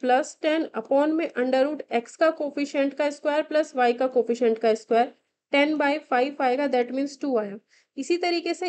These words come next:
इसको भी ऐसे ही करो, एक्स की जगह ज़ीरो, वाई की जगह ज़ीरो प्लस ट्वेंटी सिक्स upon x का कोफिशिएंट का स्क्वायर प्लस y का कोफिशिएंट का स्क्वायर, ये, ये भी छब्बीस बाई तेरह दो ही आएगा।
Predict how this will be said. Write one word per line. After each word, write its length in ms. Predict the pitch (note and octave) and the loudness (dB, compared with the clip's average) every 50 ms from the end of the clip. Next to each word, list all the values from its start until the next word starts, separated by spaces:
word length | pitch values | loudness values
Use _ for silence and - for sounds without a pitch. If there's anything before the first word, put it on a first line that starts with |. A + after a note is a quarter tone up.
| - - | -6 -4
इसको 360 | C4 C#4 - - - D4 D4 B3+ | -6 -8 -8 -6 -4 -2 -2 0
भी 180 | B3+ C#4 C#4+ | 2 2 2
ऐसे 240 | B3+ B3 B3+ B3+ C4 | 2 2 2 0 -4
ही 80 | B3 A#3+ | -4 -2
करो, 260 | A#3+ A#3 A3+ B3+ A#3+ - - | 0 0 2 0 0 0 -4
एक्स 180 | A#3+ A#3+ - | -6 -6 -6
की 100 | - D#4 | -8 -8
जगह 260 | C#4 D#4 D#4 E4 D#4+ D#4+ | -6 -4 -2 0 0 0
ज़ीरो, 280 | D4 D#4 D4+ D#4+ E4 D4+ | -2 -4 -6 -4 -4 -2
वाई 200 | C4+ B3 B3 B3 | 0 0 0 -2
की 140 | B3 C#4+ | -4 -6
जगह 260 | C4 C#4 C#4 D4 C#4+ D4 | -4 -4 -2 -2 -2 -2
ज़ीरो 300 | C#4 C#4+ C#4+ C#4+ D4+ D#4 | -2 -2 -4 -2 -2 -4
प्लस 360 | D4+ - C#4 C4 B3+ C#4+ C#4+ - | -4 -4 -2 -2 -2 -2 -2 -2
ट्वेंटी 360 | C#4+ C4 C4 C4 B3+ C4+ C4 | 0 0 0 0 -2 -6 -6
सिक्स 280 | B3+ - D4 C#4+ - - - | -6 -8 -10 -10 -10 -8 -8
upon 300 | A#3+ - C4 C4 C#4 D4+ D4 - - _ _ _ - | -4 0 0 0 0 0 -4 -12 -20 _ _ _ -2
x 200 | A3+ A#3 A3+ - | -2 -2 -2 -2
का 140 | - - D#4 | -4 -4 -4
कोफिशिएंट 540 | D#4 D#4 D4+ D4 D#4 D4+ C#4+ D#4 C#4+ C#4+ C#4+ | -2 -4 -6 -6 -6 -6 -4 -4 -4 -2 -2
का 140 | - D4+ D4+ | -4 -4 -6
स्क्वायर 280 | D4+ - - C#4+ C#4 C#4+ | -6 -4 -4 -4 -4 -4
प्लस 300 | C#4+ D4+ D4+ D#4 D#4 C4+ | -2 -2 -2 -2 -2 0
y 160 | B3+ A#3+ A#3 A#3 | 0 2 2 0
का 120 | - C4+ | 0 -4
कोफिशिएंट 560 | C4+ - C4+ C4 - C#4 C4+ D4 C#4 C4+ C#4 C4+ | -4 -4 -6 -6 -6 -6 -4 -2 -2 -4 -4 -4
का 180 | - C#4 C4+ C4+ | -4 -4 -4 -4
स्क्वायर, 340 | - - - B3+ B3 B3+ | -6 -4 -2 -2 0 0
ये, 280 | B3+ A3+ G3+ F3+ E3+ E3+ _ _ _ _ _ - | -2 -4 -6 -6 -8 -10 _ _ _ _ _ -8
ये 160 | A#3+ A#3+ C4 C#4 | -4 -2 -2 0
भी 100 | C4+ D#4 | -2 -2
छब्बीस 420 | D4 - C#4+ B3+ A#3 B3 C#4+ C#4 - | -4 -6 -8 -6 -4 -4 -6 -6 -4
बाई 220 | B3+ C#4 C4+ C#4+ D4 D4 | -4 -2 -2 -2 -2 -4
तेरह 280 | - B3+ C4 C#4 C#4 C4 | -2 -2 0 0 0 -2
दो 180 | A#3 B3+ B3+ C4 | -2 -2 -2 -2
ही 200 | B3 C4 C4 C4+ | -4 -4 -4 -2
आएगा। 340 | C4 B3+ B3+ B3+ B3+ B3+ | -2 -2 -2 -2 -4 -4